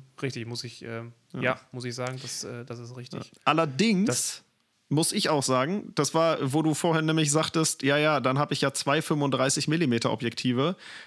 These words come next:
Speaker 2: Äh, ich hab mir relativ früh auch ein fünfunddreißig Millimeter F zwei gekauft
Speaker 1: Mhm.
Speaker 2: und habe mir dann, äh, weil ich's so gerne haben wollte, das fünfundachtzig, äh, eins vier gekauft. Und das war ein L-Objektiv und das andere nicht.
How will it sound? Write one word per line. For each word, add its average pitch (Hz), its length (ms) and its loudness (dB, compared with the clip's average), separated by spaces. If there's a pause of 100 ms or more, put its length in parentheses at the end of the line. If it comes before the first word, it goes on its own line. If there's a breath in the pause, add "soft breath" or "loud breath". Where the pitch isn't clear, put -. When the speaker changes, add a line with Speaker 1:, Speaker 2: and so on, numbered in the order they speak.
(140 loud breath)
Speaker 2:
Äh, 139 260 4
ich - 80 2
hab 208 100 2
mir 185 160 2
relativ 190 480 2
früh 185 340 0
auch 175 220 4
ein 202 60 0
fünfunddreißig 175 720 0
Millimeter 170 440 2
F - 260 -2
zwei 127 340 2
gekauft 196 600 -2 (640)
Speaker 1:
Mhm. 135 240 -8 (100)
Speaker 2:
und 151 160 2
habe 156 260 4
mir 156 220 2
dann, 170 500 2
äh, 151 320 0
weil 139 120 0
ich's - 160 -4 (440)
so 147 220 2
gerne 170 320 4
haben 156 200 2
wollte, 143 280 0
das 139 180 0
fünfundachtzig, 156 1000 0
äh, 139 180 2
eins 139 300 -2
vier 151 220 2
gekauft. - 500 -4 (560 loud breath)
Und 123 120 0
das 147 140 2
war 175 100 2
ein 156 60 -4
L-Objektiv 123 920 0
und - 100 -4
das - 100 -4
andere 165 300 2
nicht. 143 340 0